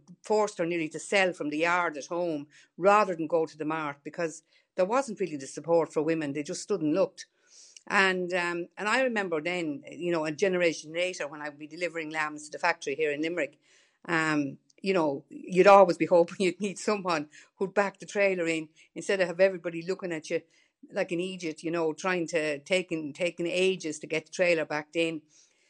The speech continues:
So women, um, and some women know how to drive, and there's no reason why they, they can't know now. In fact, probably most farmers, farming women know how to drive.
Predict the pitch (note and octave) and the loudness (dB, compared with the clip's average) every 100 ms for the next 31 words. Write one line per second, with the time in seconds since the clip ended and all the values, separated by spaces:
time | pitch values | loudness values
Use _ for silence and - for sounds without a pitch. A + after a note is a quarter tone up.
0 | _ - B3+ A#3 G#3+ - - C4+ D#4+ D4+ | _ 6 6 6 2 -8 -6 -2 0 -2
1 | A3 G3 G3 F3 E3 - _ _ _ _ | -4 -4 -4 -4 -8 -14 _ _ _ _
2 | _ _ _ _ _ G3+ G#3 - F4 D4+ | _ _ _ _ _ -8 -6 -4 0 2
3 | B3 F#3 F#3 E3 D#3 C#3+ D3+ C3 C3 A#2+ | 2 0 -2 -2 -6 -6 -6 -6 -8 -16
4 | - G3 G3+ G#3 A#3+ C4 A#3+ A3 F#3 E3 | -2 0 2 2 4 4 4 -2 -4 -4
5 | F3 F3 D#3 C#3+ C#3+ D3+ D3+ F#3+ E3+ D#3+ | -2 0 0 -2 -2 -6 -4 -2 -2 -2
6 | C#3 C3+ C3 C#3 C#3 B2+ - _ - - | -4 -6 -4 -4 -4 -8 -18 _ -20 -4
7 | E3+ E3 G3+ - A3+ G#3 G3 F#3+ F#3+ - | -2 2 2 2 -4 -4 -2 -2 -2 -4
8 | E3+ D#3 C#3 - - D#3+ D3+ C#3 C#3 C#3 | -4 -4 -6 -6 -2 -2 -2 -4 -4 -4
9 | D3 D3+ C#3+ C#3 - - C3 C3 C3+ | -4 -2 -4 -6 -12 -14 -12 -12 -16